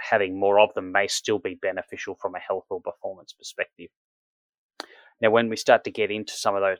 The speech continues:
the terms around these non-nutritive components, we have things like antioxidants and polyphenols and flavonoids and these kinds of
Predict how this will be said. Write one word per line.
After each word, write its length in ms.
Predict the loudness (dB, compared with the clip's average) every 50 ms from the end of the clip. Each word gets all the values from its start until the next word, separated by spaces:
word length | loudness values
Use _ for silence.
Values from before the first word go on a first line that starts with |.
| _ _ -10
the 80 | -10 -10
terms 460 | -8 -4 -2 0 2 2 0 0 -2
around 300 | -4 -2 -2 -2 -4 -4
these 200 | -6 -8 -10 -10 -10
non-nutritive 680 | -10 -8 -8 -10 -12 -14 -12 -10 -8 -6 -6 -8 _
components, 540 | _ -20 -12 0 0 0 0 0 -8 -18 -16 -16
we 120 | -16 -12 -4
have 180 | -4 -4 -4 _
things 320 | -12 -16 -16 -16 -14 -8 -6
like 140 | -4 -4 -4 -6 -8
antioxidants 800 | -8 -8 -6 -2 -2 -2 -2 -2 -12 -14 -12 -14 -16 -18 -20
and 120 | -20 -20 -16 -6
polyphenols 800 | -4 -2 -2 -2 -4 -6 -6 -6 -4 -4 -4 -4 -4 -6 -8 -12
and 80 | -18 -20
flavonoids 760 | -10 -2 0 0 0 0 -2 -4 -6 -4 -6 -6 -8 -10 -14
and 160 | -16 -16 -14
these 160 | -14 -16 -16 -16
kinds 280 | -14 -14 -14 -14 -16
of 60 | -20